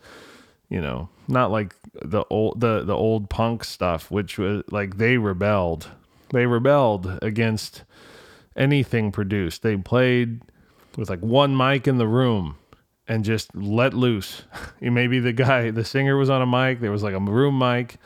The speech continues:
Nothing was mixed. It was just, I mean, here and there. And everybody knew that what they were trying to accomplish there. And when you went and saw 'em live, it was another story. They were, they really brought the noise.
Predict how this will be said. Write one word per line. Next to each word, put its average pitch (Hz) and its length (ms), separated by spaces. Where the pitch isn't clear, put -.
Nothing 139 380
was 113 180
mixed. 127 380
It 117 40
was 98 180
just, 110 420
I 120 80
mean, 107 260
here 127 220
and 113 120
there. 123 460
And 107 580
everybody 151 400
knew 170 300
that 143 300
what 123 220
they 135 100
were 135 120
trying 139 200
to 127 120
accomplish 165 420
there. 85 340
And 110 100
when 113 80
you 123 120
went 131 140
and 120 100
saw 135 200
'em 120 80
live, 127 320
it 127 60
was 107 160
another 110 400
story. 123 420
They 95 200
were, 95 200
they 104 140
really 113 320
brought 107 320
the 104 80
noise. 107 520